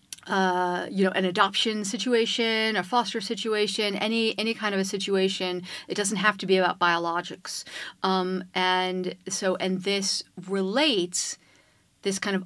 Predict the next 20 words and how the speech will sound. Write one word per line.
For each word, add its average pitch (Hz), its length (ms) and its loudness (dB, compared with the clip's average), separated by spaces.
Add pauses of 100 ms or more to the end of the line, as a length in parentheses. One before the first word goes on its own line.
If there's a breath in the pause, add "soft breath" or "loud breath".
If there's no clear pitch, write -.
obligation 196 1080 2
looping 185 480 -2
energy 185 880 -2
between 190 360 0
the 190 80 2
parent-child 185 580 -2
dynamic 180 640 -2
relates 196 580 -2
to 220 100 -8
something 196 300 -6
I 175 100 -2
shared 175 420 -4
recently, 180 680 -6 (360 loud breath)
um, 185 580 0
uh, 180 300 4
about 185 500 2
the 190 120 -2 (180)
distance 208 880 -6 (480 loud breath)
between 190 880 0 (560)
experiencing 196 1200 -2